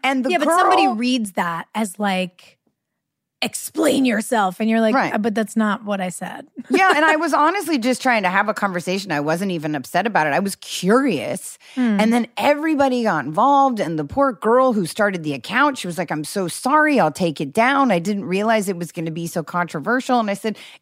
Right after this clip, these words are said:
Speaker 1: "It's <laughs> not controversial. I'm just asking a question."
Speaker 2: Yeah.
Speaker 1: You know, and that was what was so crazy about it is, again,
Speaker 2: Hmm.
Speaker 1: you can't even just be curious.
Speaker 2: Mm-hmm.
Speaker 1: You get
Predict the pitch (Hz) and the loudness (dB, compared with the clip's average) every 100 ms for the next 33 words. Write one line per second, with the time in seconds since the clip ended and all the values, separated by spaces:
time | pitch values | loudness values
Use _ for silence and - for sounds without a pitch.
0 | - - - 302 - 403 494 277 427 359 | -2 -2 0 0 2 4 4 2 2 2
1 | 381 320 381 392 - 254 - - - - | 0 2 2 2 2 2 0 -18 -12 -2
2 | 349 392 339 403 - - 370 415 - 381 | 0 0 -2 -2 0 0 2 0 -4 -2
3 | 285 220 - 370 - - 170 107 85 - | 0 0 -2 -2 -2 -6 -4 -4 -6 -6
4 | 220 202 214 220 208 - 220 226 202 196 | -4 -4 -8 -12 -12 -6 0 2 4 4
5 | 233 240 247 254 202 196 143 170 165 143 | 2 0 0 -2 2 2 2 0 0 -2
6 | - 170 160 151 147 165 165 160 156 139 | 0 2 2 -2 -2 -2 -2 -2 -2 0
7 | 139 135 135 160 185 185 254 143 143 208 | 0 0 -2 -2 0 2 2 2 2 2
8 | 190 190 175 190 190 226 - 240 262 277 | 2 0 -4 -2 2 2 2 2 2 2
9 | 233 180 170 170 175 - 156 127 - 208 | 0 -2 2 2 0 -6 -10 -8 -2 2
10 | 311 165 113 - - 214 214 202 190 185 | 2 2 -2 -8 -2 2 4 4 4 2
11 | 165 | 2